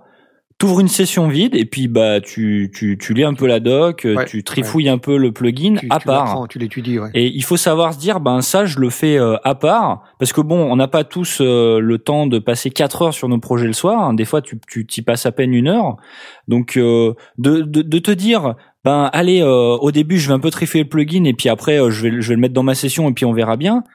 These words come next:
Speaker 1: Euh, c'est le meilleur moyen de te dire, bah, à la fin de ma séance, putain, euh, vas-y, j'ai pas avancé, j'ai rien fait. Tu vois ? Que finalement te dire, ben, ok, ce soir,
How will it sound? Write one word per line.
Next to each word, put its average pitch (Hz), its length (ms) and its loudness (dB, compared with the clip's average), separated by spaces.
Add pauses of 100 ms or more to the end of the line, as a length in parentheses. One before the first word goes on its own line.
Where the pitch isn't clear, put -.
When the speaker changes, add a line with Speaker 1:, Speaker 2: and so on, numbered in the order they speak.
(360)
Speaker 1:
Euh, 107 480 2
c'est 139 160 0
le 143 60 0
meilleur 175 200 2
moyen 196 220 0
de 196 60 -2
te - 100 -2
dire, 170 260 0
bah, 117 640 2
à 117 80 0
la 123 120 2
fin 160 120 -2
de 147 60 0
ma 135 100 2
séance, 170 300 -2
putain, 143 520 -2
euh, 101 60 2
vas-y, 107 280 -2
j'ai 113 120 -4
pas 131 200 -2
avancé, 123 420 -2
j'ai 127 120 0
rien 117 200 2
fait. 120 300 -4 (380)
Tu - 120 -4
vois ? 156 180 2 (260)
Que 123 80 -2
finalement 196 440 2
te 190 100 -2
dire, 175 320 0
ben, 120 320 0 (240)
ok, 160 300 0
ce - 200 0
soir, 156 640 0